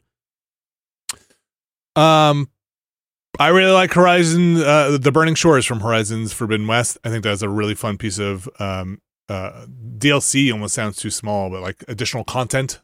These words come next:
let's say, for that game. Uh, for me personally, that would probably, if we're counting, like, a world we came back to, Horizon Forbidden West w-, would be up there.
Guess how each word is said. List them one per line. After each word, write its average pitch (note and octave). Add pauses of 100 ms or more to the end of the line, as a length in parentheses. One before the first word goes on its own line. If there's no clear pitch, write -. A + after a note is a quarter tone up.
let's A#2+
say, B2 (680)
for A#2+
that A#2
game. B2+ (400)
Uh, F#2 (1160)
for -
me A#2+
personally, A#2
that G#2+
would G#2+
probably, A2+
if B2
we're A#2
counting, A#2
like, G#2
a A2
world G#2+
we A2+
came A2+
back G#2+
to, G#2+
Horizon G#2
Forbidden G#2
West A2
w-, C3
would A2+
be A2+
up A#2
there. C#3